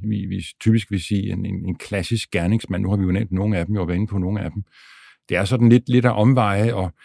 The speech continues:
når man kigger på hans, <clears throat> undskyld, rolle i, i Euthanasie-programmet, jamen, så er han, øh, er han faktisk medarbejder i T fires, øh,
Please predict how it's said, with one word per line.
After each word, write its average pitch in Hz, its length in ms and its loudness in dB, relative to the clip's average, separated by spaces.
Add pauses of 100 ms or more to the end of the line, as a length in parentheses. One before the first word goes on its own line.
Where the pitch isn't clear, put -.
(300)
når - 60 -4
man 98 100 2
kigger 123 220 6
på 113 120 2
hans, 98 260 -2
<clears throat> 139 1600 6
undskyld, 98 280 -2
rolle 104 340 2
i, 104 300 2
i 92 140 -4
Euthanasie-programmet, 90 840 -4
jamen, 87 140 -4
så 110 100 -4
er 110 80 2
han, 87 220 0 (840)
øh, 87 60 -6 (840)
er 87 80 -12
han 87 260 -4
faktisk 90 400 -4 (120)
medarbejder 90 600 -2
i 90 180 -6
T 90 240 -6
fires, 95 560 -4
øh, - 100 -12